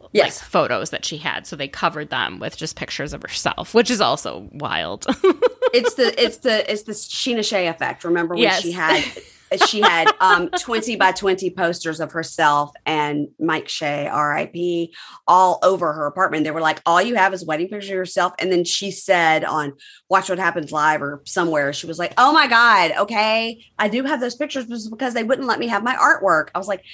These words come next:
Speaker 1: "Let's don't act like your artwork didn't come from World Market, girl." I mean, come on.
Speaker 2: <laughs>
Speaker 1: No shade to World Market, but I mean, really. Really.
Speaker 2: Oh my goodness.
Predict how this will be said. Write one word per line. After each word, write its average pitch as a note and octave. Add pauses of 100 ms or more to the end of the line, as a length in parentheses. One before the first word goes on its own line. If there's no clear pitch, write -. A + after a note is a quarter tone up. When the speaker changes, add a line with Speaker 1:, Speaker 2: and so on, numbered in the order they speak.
(160)
Speaker 1:
"Let's B4
don't B4+
act G#3
like F3
your F3
artwork D3+
didn't D#3
come D#3+
from D3
World C#3+
Market, C#3
girl." C3+
I -
mean, F#3
come C4
on. C4
Speaker 2:
<laughs> - (840)
Speaker 1:
No A3+
shade A3
to F#3
World F3
Market, E3
but E3+
I E3+
mean, E3
really. D#3+ (840)
Really. G4+ (680)
Speaker 2:
Oh E4+
my E4 (160)
goodness. C#4